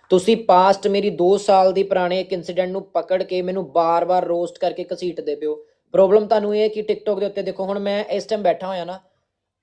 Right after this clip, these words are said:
ਅੱਧਿਆਂ ਨੂੰ ਪ੍ਰੋਬਲਮ ਹੀ ਸਿਰਫ ਇਸੇ ਚੀਜ਼ ਦੀ ਹੈ ਕਿ ਗਿਆਰਾਂ ਸੌ ਬੰਦਾ ਲਾਈਵ ਬੈਠਾ ਹੋਇਆ ਵਾ, ਗਿਆਰਾਂ ਸੌ ਬੰਦਾ। ਹੁਣ ਮੈਂ ਜਿਸ ਟਾਈਮ ਤੱਕ TikTok ਹੁਣੇ ਬੰਦ ਸੀ, ਪੰਜ ਦਸ ਮਿੰਟ ਪਹਿਲੇ ਤੱਕ,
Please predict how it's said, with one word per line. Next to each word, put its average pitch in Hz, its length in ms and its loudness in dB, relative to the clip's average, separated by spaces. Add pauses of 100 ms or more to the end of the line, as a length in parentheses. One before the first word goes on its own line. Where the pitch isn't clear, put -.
ਅੱਧਿਆਂ 190 320 4
ਨੂੰ 247 120 2
ਪ੍ਰੋਬਲਮ 220 380 2
ਹੀ 233 60 -4
ਸਿਰਫ 233 260 -4
ਇਸੇ 208 240 0
ਚੀਜ਼ 208 240 -6
ਦੀ 196 120 -2
ਹੈ 214 60 2
ਕਿ 214 120 -10
ਗਿਆਰਾਂ 180 380 -2
ਸੌ 214 160 -4
ਬੰਦਾ 196 240 -2
ਲਾਈਵ 170 240 -4
ਬੈਠਾ 151 260 -10
ਹੋਇਆ 156 240 -6
ਵਾ, 156 220 -10 (280)
ਗਿਆਰਾਂ 185 280 4
ਸੌ 180 120 -4
ਬੰਦਾ। 135 340 -10 (320)
ਹੁਣ 214 100 -2 (120)
ਮੈਂ 196 340 2
ਜਿਸ 208 260 2
ਟਾਈਮ 220 200 0
ਤੱਕ 214 260 2
TikTok 214 300 -2
ਹੁਣੇ 196 180 -4
ਬੰਦ 180 260 -2
ਸੀ, 175 180 -6
ਪੰਜ 165 300 -6
ਦਸ 160 220 -4
ਮਿੰਟ 160 160 -10
ਪਹਿਲੇ 151 200 -8
ਤੱਕ, 151 220 -10